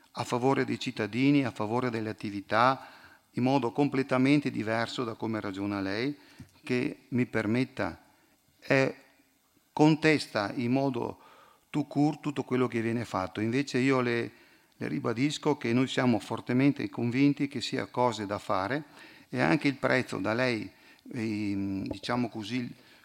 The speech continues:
contestato ri-, arriva da un bando pubblico in maniera trasparente. E poi mi permetta, e chiudo, mi chiedo quali competenze ha lei in merito per decidere se, se, che non sia un prezzo congruo.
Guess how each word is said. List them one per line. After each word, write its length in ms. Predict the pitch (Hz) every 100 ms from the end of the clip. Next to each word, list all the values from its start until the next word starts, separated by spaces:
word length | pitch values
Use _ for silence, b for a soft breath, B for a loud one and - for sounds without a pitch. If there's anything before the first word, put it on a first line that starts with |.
| _
contestato 1000 | - 123 123 120 - 117 92 - 135 330 -
ri-, 300 | 117 123 127
arriva 680 | 127 135 135 123 147 139 117
da 100 | 107
un 120 | 110
bando 320 | 113 120 110
pubblico 720 | 98 117 107 123 143 151 165 B B B
in 120 | 113
maniera 360 | 110 127 131 113
trasparente. 920 | - 98 - 110 107 104 95 139 156 _ B B B
E 140 | - 120
poi 260 | - 165
mi 180 | 135 131
permetta, 640 | - 117 107 110 104 139
e 140 | - -
chiudo, 500 | 107 92 98 135 - B B B
mi 160 | 117
chiedo 400 | 117 147 151 131
quali 340 | 113 131 135 135
competenze 880 | 127 123 - 117 135 143 135 123
ha 80 | 107
lei 260 | 107 123 131
in 80 | 117
merito 460 | 113 120 139 143
per 200 | 131 120
decidere 520 | 110 110 - 120 131
se, 160 | 135 123
se, 180 | - 139
che 140 | -
non 140 | 113 113
sia 180 | -
un 160 | 120 113
prezzo 400 | 110 113 - 113
congruo. 680 | - 98 95 92 92 90